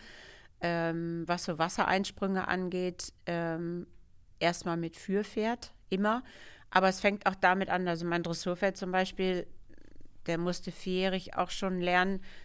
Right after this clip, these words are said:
sich damit auseinanderzusetzen, dass man auch durch eine Pfütze durchgehen kann und nicht nur außen rum.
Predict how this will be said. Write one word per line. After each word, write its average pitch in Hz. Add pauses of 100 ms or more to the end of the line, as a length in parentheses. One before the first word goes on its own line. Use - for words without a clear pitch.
sich -
damit 180
auseinanderzusetzen, 175
dass 170
man 170
auch -
durch 175
eine 175
Pfütze 190
durchgehen 185
kann 156
und 160
nicht 160
nur 170
außen 170
rum. 170